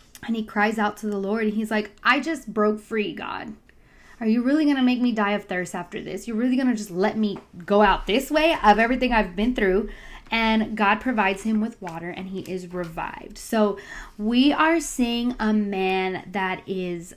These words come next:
very vengeful. He is very tempered. We see God doing powerful things through a man that you would never expect favor from. And he was very troubled, but the Lord had plans for him.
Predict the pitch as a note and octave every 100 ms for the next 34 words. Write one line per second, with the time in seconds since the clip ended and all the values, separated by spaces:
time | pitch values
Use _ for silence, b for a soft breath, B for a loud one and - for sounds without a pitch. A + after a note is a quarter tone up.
0 | - F#3+ A3 A#3+ C4+ C#4+ A#3 F#3 F#3+ F3+
1 | F3 - - F3 D3 F3 - A3 G3+ F#3+
2 | F#3+ F#3+ G#3 G#3+ - A3 A#3+ G3 - -
3 | - B B B B B B B B B
4 | - G#3+ B3 D4 - D#4+ E4 G#3+ G3 G#3
5 | B3 G#3+ A3+ A3 G3+ - - C4 D#4+ D4+
6 | A3 - B3 B3+ B3 A#3+ A3 G3 G#3 A3
7 | G3+ A3 G#3+ F3+ G3+ G3+ G#3 G#3 G#3+ -
8 | G#3 - G3 - - F#3 E3 E3+ - D#3
9 | - - - _ - B B B B -
10 | A#3 A3+ A3+ A3 - - _ _ - -
11 | C4 C4 G#3 A#3 C#4 C#4 - A3 A3+ F#3
12 | G#3 F#3 A3+ A3 A3 G#3 G3 G#3 A3+ B3
13 | - G3 G3 - - G3 F#3 F#3+ - -
14 | F3+ - E3+ - F3